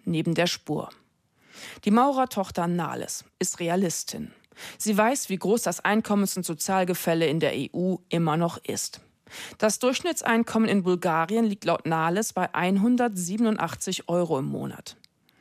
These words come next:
In Deutschland erhält ein erwachsener Sozialhilfeempfänger mindestens vierhundertvier Euro im Monat, den Regelsatz. Der Anreiz, aus ärmeren E-U-Regionen hierher zu kommen, nicht zu arbeiten,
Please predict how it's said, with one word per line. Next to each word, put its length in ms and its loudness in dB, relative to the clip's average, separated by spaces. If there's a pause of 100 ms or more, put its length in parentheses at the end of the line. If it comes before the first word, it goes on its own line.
(300)
In 140 4
Deutschland 540 2
erhält 340 0
ein 220 0
erwachsener 480 -4
Sozialhilfeempfänger 1120 0
mindestens 580 2
vierhundertvier 800 -2
Euro 280 0
im 40 0
Monat, 460 0 (260)
den 140 2
Regelsatz. 640 -2 (680)
Der 140 0
Anreiz, 400 4
aus 200 -2
ärmeren 420 2
E-U-Regionen 800 0
hierher 480 2
zu 120 -6
kommen, 520 -2
nicht 280 0
zu 120 -4
arbeiten, 580 0